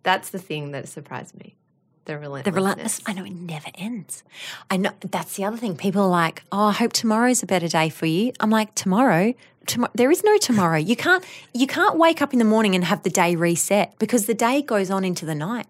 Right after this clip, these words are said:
Speaker 2: It's like the day, when does it end? The day, there's no bookend on your day anymore. There's no start and end because it keeps going into, like,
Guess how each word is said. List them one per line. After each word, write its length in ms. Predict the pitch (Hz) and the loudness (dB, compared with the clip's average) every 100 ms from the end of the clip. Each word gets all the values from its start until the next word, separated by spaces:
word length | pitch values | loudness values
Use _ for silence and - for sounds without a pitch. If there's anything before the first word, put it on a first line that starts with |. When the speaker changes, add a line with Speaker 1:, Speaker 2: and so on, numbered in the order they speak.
| - | -2
Speaker 2:
It's 180 | 226 240 | 2 2
like 220 | 226 - | 0 0
the 100 | 220 | 0
day, 300 | 233 254 254 - | 2 2 0 -2
when 180 | 233 302 | 0 2
does 160 | 403 392 | 4 4
it 100 | 311 | 4
end? 360 | 359 240 131 - | 2 0 -4 -6
The 80 | - | -2
day, 340 | 262 285 302 - | 2 4 2 2
there's 220 | 226 269 | 0 2
no 160 | 277 320 | 4 2
bookend 400 | - 262 311 247 | 0 0 2 2
on 100 | 214 | 2
your 120 | 202 | 0
day 220 | 170 208 | 0 0
anymore. 500 | 311 302 190 156 147 160 | 0 0 0 -2 -4 -4
There's 160 | 208 | 0
no 100 | 277 | 2
start 320 | 311 - 208 | 2 2 2
and 100 | - - | 2 2
end 280 | 254 214 208 | 2 2 -2
because 220 | 220 220 | -2 -2
it 60 | |
keeps 240 | - 240 - | 0 -2 0
going 300 | 220 254 208 | 2 4 2
into, 180 | 180 180 | 2 0
like, 160 | 180 | 0